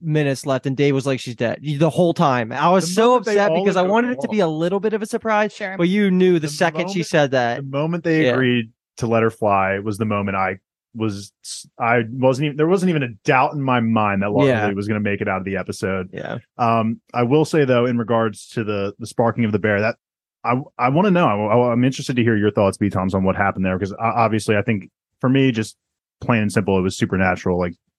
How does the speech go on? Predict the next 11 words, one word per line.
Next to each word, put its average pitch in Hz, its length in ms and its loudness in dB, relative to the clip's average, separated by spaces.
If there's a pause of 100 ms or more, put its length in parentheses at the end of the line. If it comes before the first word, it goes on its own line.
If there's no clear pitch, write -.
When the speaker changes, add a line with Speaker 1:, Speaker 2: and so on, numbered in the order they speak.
(380)
Speaker 2:
whatever 110 600 0
is 107 220 -6 (160)
haunting 113 440 -2
them, 98 380 -2
you 117 80 -4
know, 92 180 -4
just 98 200 -12
caused 92 280 -2
the 98 60 -6
bear 92 200 -6
to, 90 140 -8